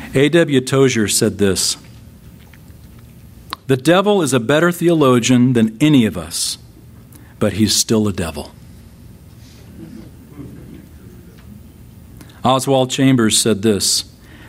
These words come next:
"Never try to explain God until you have obeyed him.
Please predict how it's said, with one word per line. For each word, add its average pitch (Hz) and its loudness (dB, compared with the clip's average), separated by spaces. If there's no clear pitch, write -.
"Never 151 2
try 160 2
to 151 0
explain 135 2
God 113 0
until 123 0
you 120 2
have 117 -4
obeyed 113 0
him. 87 -6